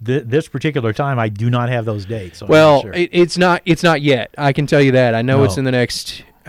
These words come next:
Speaker 2: I think it's in the next, like, three or four weeks, though, if I'm not mistaken. But
Speaker 1: I believe you're right.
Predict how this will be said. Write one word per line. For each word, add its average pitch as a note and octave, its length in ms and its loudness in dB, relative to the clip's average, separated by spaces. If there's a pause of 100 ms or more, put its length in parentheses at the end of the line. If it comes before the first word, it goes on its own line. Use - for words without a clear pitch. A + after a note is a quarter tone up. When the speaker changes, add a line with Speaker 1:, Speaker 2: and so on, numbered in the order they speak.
(220)
Speaker 2:
I C3+ 80 -8
think E3 160 -2
it's D3 100 -6
in C#3 40 0
the B2+ 60 2
next, A#2+ 200 -2
like, A#2+ 100 -2
three B2 220 -4
or A#2 80 -2
four A#2 240 0
weeks, A#2 340 -4
though, A2 320 0
if A2 100 -4
I'm A#2 120 -2
not G#2+ 100 -4
mistaken. A2+ 680 -6
But B2 300 0 (220)
Speaker 1:
I A#2 40 -4
believe A#2 260 0
you're G#2+ 100 -4
right. F2+ 280 -10